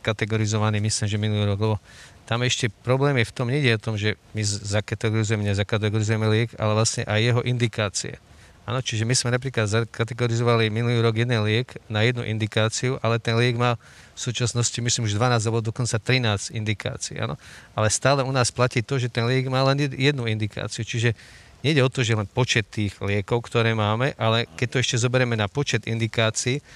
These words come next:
tak to už je podľa mňa šialené, šialené číslo, ktoré, do ktorého sa dostávame. Že nie, nie, nie, nie je bohužiaľ len, len toto. A čo sa týka ten, e, tej žiada-, tej výnimky. A je v tom strašný, e, strašný, by som povedal, neporiadok, pretože ja,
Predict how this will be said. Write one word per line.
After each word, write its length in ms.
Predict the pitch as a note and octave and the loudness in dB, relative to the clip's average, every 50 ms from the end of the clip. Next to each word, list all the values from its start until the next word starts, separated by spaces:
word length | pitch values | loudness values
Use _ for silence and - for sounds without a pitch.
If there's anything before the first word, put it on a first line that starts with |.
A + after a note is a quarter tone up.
| - - - - - | -20 -20 -18 -8 -6
tak 160 | A2 - - | -6 -6 -4
to 80 | - | -2
už 160 | C3 C3 A2+ B2+ | -2 0 0 0
je 80 | A#2+ | 0
podľa 240 | - C3+ B2+ C3+ C3+ | 0 0 0 0 2
mňa 140 | C3+ B2+ B2 | 2 2 2
šialené, 560 | A#2 - - - - A#2+ B2 B2 B2+ B2 A2+ A#2 - - - | 2 0 0 0 2 2 2 2 2 0 -2 -6 -8 -10 -8
šialené 480 | - - - A2+ A#2 B2 B2 A#2 A2 | -6 -4 0 0 0 0 0 0 -2
číslo, 400 | G2+ - - C3+ C3+ - - G#2+ | -2 -2 -4 -4 -4 -4 -4 -6
ktoré, 320 | - - - A#2 A2 A2 G#2+ | -6 -4 -2 -2 -2 0 -2
do 160 | G#2+ G#2 A2 | -2 -4 -6
ktorého 320 | - - - A2+ A2+ A2+ | -4 -4 -2 -2 0 0
sa 160 | - - A#2 | 0 -2 -2
dostávame. 640 | G2+ G#2 G2+ - - G#2+ G#2+ G2 G2 G#2 - A2+ - - - - - - - - - - - - | -4 -6 -6 -6 -6 -8 -8 -6 -8 -8 -10 -12 -16 -20 -20 -20 -20 -20 -20 -20 -20 -20 -12 -6
Že 80 | - B2 | -2 0
nie, 120 | C#3 C#3+ C3 G#2 A#2 | 0 0 0 0 0
nie, 120 | B2+ C#3+ C#3+ | 0 2 2
nie, 100 | C#3 C3 G#2 A2 A#2 | 2 0 0 -2 -2
nie 80 | B2+ C#3+ C3 | 0 0 -2
je 40 | A2 G#2 | -2 -2
bohužiaľ 400 | A#2 A#2 A#2 A2 A2 A2 A2 - - | -2 0 0 2 0 0 0 -2 -2
len, 240 | G#2+ A2 A#2 A2 G#2+ - - G#2+ | 0 0 0 0 -4 -8 -10 -6
len 320 | A#2 A2+ A2+ G#2+ A2 A2 A2 A2 G#2+ - | -4 -2 -2 -2 -2 -4 -4 -4 -6 -4
toto. 320 | - C3 B2 - - - | -4 -6 -6 -4 -6 -8
A 80 | - - | -8 -4
čo 160 | - D3 C3+ | -2 0 0
sa 80 | - D3+ | 2 0
týka 320 | B2 - D3 - C#3+ C3 | 0 -2 -2 0 -2 0
ten, 160 | - B2+ A#2 G#2+ F#2+ G2 G2 G#2+ G#2+ G#2 - - - - | 0 0 -2 -2 -4 -8 -8 -10 -12 -16 -16 -20 -20 -10
e, 160 | - A2+ G#2+ G#2+ G#2 | -6 -4 -2 -2 -2
tej 240 | - A2+ G2 G2+ A2 | -2 -2 0 0 0
žiada-, 240 | A2 G#2+ G#2+ - - | 0 0 -2 -4 -4
tej 160 | - - A2+ | -2 -2 -2
výnimky. 480 | G#2 G#2 A2 A2 G#2 G2+ - - - - - - - - - - - - - - - - - - - - - - G#2 | 0 -2 -2 -4 -4 -6 -10 -14 -16 -18 -20 -20 -20 -20 -20 -20 -20 -20 -20 -20 -20 -20 -20 -20 -20 -20 -4 0 2
A 160 | G#2 G#2+ F#2+ - _ - - - - - - - - - | 2 4 2 0 _ -16 -20 -20 -20 -20 -20 -20 -14 -6
je 160 | - G#2 A2 | -2 -2 -2
v 80 | A2+ - | 0 0
tom 80 | - A#2 | 0 0
strašný, 720 | - - - B2 C#3 D3+ - - - C3 C3+ B2+ C3 - | 0 2 2 2 2 2 2 -2 0 0 0 0 -2 -6
e, 640 | - A#2+ A2+ A#2+ A#2 A2 A2 A2+ A2 A2+ A2 A2 A2+ | -8 -10 -8 -6 -6 -4 -2 -2 0 0 0 0 -2
strašný, 560 | - - - - - A#2 B2 B2 - - B2 | -4 -4 -6 -2 0 0 0 0 0 -2 -4
by 80 | A2+ B2 | -2 -2
som 160 | - - A#2+ | -2 -2 -4
povedal, 480 | - - A#2+ A#2+ A#2 A2+ A2+ A2 A2 | -6 -2 0 2 2 2 2 2 0
neporiadok, 640 | G#2+ G#2+ A2 - - - A2+ A2 A2 A2 A2+ C3+ - | 0 0 -2 -2 0 2 2 4 4 2 0 -2 -2
pretože 400 | - - A2 - B2+ G#2+ A2+ A2+ | -4 -4 -4 -2 0 0 2 2
ja, 80 | A#2 | 2